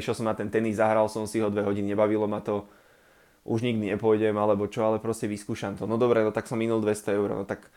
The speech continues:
alebo tristo eur, alebo sto eur, alebo päťdesiat eur, alebo, no dobre, no tak, tak ako zabijem sa, no tak mám nejakú zážitok, mám nejakú skúsenosť, skúsil som to, ale jednoducho pri takýchto veciach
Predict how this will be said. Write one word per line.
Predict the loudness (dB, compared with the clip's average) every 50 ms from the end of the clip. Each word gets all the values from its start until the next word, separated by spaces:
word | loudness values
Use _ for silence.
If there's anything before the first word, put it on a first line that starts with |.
| _ -16 -8
alebo | -2 2 2 2 2 0 -2
tristo | -4 -6 -6 -2 0 2
eur, | 2 2 2 0 0
alebo | 0 -2 -2 -2 -4
sto | -6 -4 -2 0 2
eur, | 2 2 2 0
alebo | 0 0 0 0 -2 -2 0
päťdesiat | 0 0 0 0 -2 -2
eur, | -2 -2 -2 -2 -4 -4 -4
alebo, | -4 -2 -2 -2 -4 -4 -6 -10 -20 _ -8
no | -2
dobre, | 2 2 4 4 2 0 0
no | -2
tak, | -2 -4 -4 -4 -4 -6 -4
tak | -4
ako | -4 -4 -4 -2 0 2 2
zabijem | 2 2 2 0 0 -2
sa, | -2 -4
no | -4
tak | -4 -2
mám | -2 -2 -2
nejakú | -2 -4 -4
zážitok, | -2 0 0 0 0 -2 -6 -6
mám | -6 -4 -6 -6
nejakú | -8 -10 -10
skúsenosť, | -10 -10 -8 -6 -6 -6 -6 -8
skúsil | -10 -8 -6 -4 -4
som | -2 -2 -4 -2
to, | 0 -2 -2 -2 -4 -12 -20 -20 _ -10
ale | -4 0 0 2 2 2 0 -2 -4 -6 -12 _ _ _
jednoducho | -4 -2 -2 0 0 -2 -2
pri | -2 -2 -2
takýchto | -2 -4 -6 -6 -8 -6
veciach | -2 -2 -2 -2 -2 -2 -2 -2 -4 -6